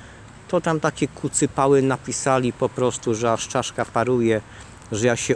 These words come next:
ukrywam, że się nie chcę spotkać i takie pierdoły tam. Więc właśnie niniejszym informuję, że jestem teraz w centrum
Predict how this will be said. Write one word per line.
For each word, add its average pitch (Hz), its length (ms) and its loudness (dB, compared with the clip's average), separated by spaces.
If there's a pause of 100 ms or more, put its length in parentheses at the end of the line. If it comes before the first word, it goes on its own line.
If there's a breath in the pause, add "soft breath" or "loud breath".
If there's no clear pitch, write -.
ukrywam, 127 720 4
że 117 60 -2
się 120 160 -4
nie 117 120 0
chcę - 180 -4
spotkać 135 920 0
i 131 80 -4
takie 123 320 -2
pierdoły 113 640 0
tam. 127 280 2 (580 loud breath)
Więc 131 200 4
właśnie 131 280 0
niniejszym 131 520 2
informuję, 123 680 4
że 123 280 2 (680 loud breath)
jestem 127 540 4
teraz 120 600 2
w - 240 -10
centrum 135 800 4